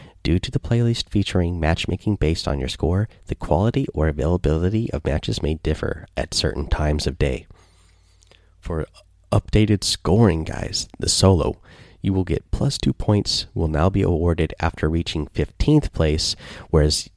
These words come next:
to get, you know, right now you get plus three points at twenty-fifth place, and then you had to get in the top ten to get two more. Um, so now it is top fifteenth, and you'll get two more placement points. Uh, for duos, they increased the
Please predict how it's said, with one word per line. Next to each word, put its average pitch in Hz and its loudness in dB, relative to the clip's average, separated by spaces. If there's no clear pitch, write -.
to - -4
get, 80 0
you - -2
know, 71 2
right 82 2
now 90 6
you 80 4
get - 0
plus - 0
three 87 0
points - -2
at - -2
twenty-fifth 80 -2
place, 73 -2
and - -6
then 78 -2
you 82 -2
had 76 -2
to 71 -2
get - -2
in 85 0
the 60 -4
top - -4
ten 87 2
to 71 -6
get 73 -4
two - -2
more. 85 2
Um, 67 -4
so - 2
now 73 2
it 76 -2
is 67 -2
top - -2
fifteenth, - 0
and 73 -2
you'll - -4
get - -6
two 73 -4
more 64 -4
placement - 0
points. - -2
Uh, 71 0
for 73 -2
duos, 98 4
they 87 0
increased 90 -4
the 67 -2